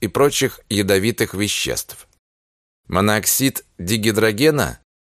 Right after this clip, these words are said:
присутствует в ядерных реакторах. Моноксид дигидрогена является основным компонентом кислотных дождей – губительных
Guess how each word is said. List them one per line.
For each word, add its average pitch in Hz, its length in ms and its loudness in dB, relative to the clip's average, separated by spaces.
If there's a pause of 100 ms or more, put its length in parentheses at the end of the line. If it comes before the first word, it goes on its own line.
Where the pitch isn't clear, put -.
(200)
присутствует 139 840 0
в 95 80 -6
ядерных 123 640 2
реакторах. 80 840 -2 (580)
Моноксид 101 720 0 (120)
дигидрогена 113 800 2
является 127 680 4
основным 131 580 2
компонентом 127 840 2 (120)
кислотных 127 760 0
дождей – 113 720 0 (580)
губительных 127 760 0